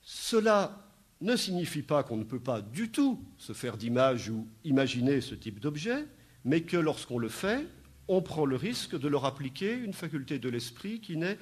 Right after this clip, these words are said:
pas faite pour cela, et donc on prend le risque de mal les penser.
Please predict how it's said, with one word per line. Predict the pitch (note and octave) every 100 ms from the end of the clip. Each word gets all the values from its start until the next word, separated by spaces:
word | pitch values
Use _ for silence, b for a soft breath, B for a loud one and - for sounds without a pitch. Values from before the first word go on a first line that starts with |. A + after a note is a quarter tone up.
| B B
pas | G#3
faite | G3+ B3 A#3
pour | G#3 -
cela, | B2+ G2 F2
et |
donc | G2+ E3
on | A#2+
prend | - B2
le | B2
risque | E3 A3+ - C#3
de | B2+ F3+ F#3 B B
mal | A#2 F3 G#3+ F3+
les | E3+
penser. | A#2+ G2+ -